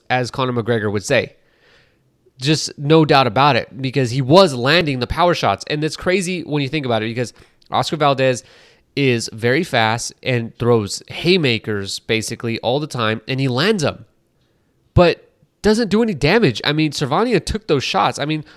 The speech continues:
with the exception of that one shot that dropped him, Servania had no trouble whatsoever with any punch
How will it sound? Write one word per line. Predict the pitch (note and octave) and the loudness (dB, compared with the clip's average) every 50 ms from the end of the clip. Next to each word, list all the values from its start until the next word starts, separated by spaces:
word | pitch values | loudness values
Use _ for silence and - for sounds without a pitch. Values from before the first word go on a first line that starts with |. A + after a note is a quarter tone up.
| - - | -6 -6
with | E3+ D#3 | -2 0
the | E3 | 0
exception | D3 - - A#3 A#3 - C4+ | -2 0 -2 -2 -2 -2 -4
of | A3+ F3+ | -2 -2
that | D3+ C3+ | 0 0
one | A#2+ D3+ E3+ | 0 -2 -2
shot | - G3+ - | -2 -6 -6
that | - B2+ G2+ | -6 -6 -2
dropped | G2+ C#3 D#3 - - - | 0 -2 -2 -2 -4 -12
him, | C3+ | -12
Servania | - - B2+ C3+ F3+ A3+ C4+ C4 | -10 -8 -4 -4 -2 -2 -2 -4
had | F#3+ F3+ D3 | -4 -6 -6
no | C#3+ C3+ C#3 D3+ D#3 F3+ G#3 | -6 0 2 4 4 4 2
trouble | - - - E3+ D#3+ D#3+ E3+ E3+ D3 | 0 -4 -2 -2 0 0 0 -2 -2
whatsoever | D3 D3+ - D#3 C#3+ C#3+ B2+ C3 | -2 -4 -2 -2 -2 0 0 0
with | A#2+ A#2 - - | -2 -4 -4 -6
any | D3+ D#3 E3 | -4 -4 -4
punch | D#3 - D3+ C#3 C#3 - | -6 -4 -4 -4 -4 -6